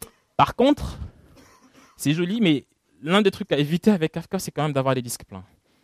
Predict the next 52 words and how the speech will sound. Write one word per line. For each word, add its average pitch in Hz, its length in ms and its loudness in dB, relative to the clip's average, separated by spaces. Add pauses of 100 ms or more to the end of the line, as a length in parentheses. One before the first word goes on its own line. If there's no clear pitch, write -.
(380)
Ça, 208 80 0
ça 170 140 0
vous 139 100 0
fout - 200 2
le 269 60 8
bordel, 185 360 0
mais, 139 240 -2
euh, 101 720 -4
je 113 120 -18
vous 120 100 -18
souhaite - 220 -8
pas 208 100 -6
que - 80 -8
ça - 80 0
vous 147 220 0
arrive, 120 400 -6
quoi. 101 140 -14
En 104 120 -14
gros, 123 160 -10
vous 175 60 -8
pouvez 123 160 2
avoir 120 120 4
la 113 120 0
bonne 175 160 0
configuration, 135 520 -8
vous 147 120 -6
avez 117 80 -6
oublié 160 280 -2
de 151 60 -2
changer 131 240 -4
le 117 80 -4
disque, 143 340 -14 (640)
et - 60 -16
ça 127 160 -4
devient 123 500 2
vite 117 300 -6
un 160 120 2
problème, 151 500 0
et 131 40 0
un 123 100 0
problème 143 360 -6
qui 123 160 -12
est 117 160 -8 (140)
pas, 175 140 -6
qui - 320 -18
est 123 40 -10
pas 151 140 -6
génial. 110 420 -10 (840)
Donc 110 240 -6
ça, 175 140 -2
j'ai 180 100 -6
expliqué, 131 800 -8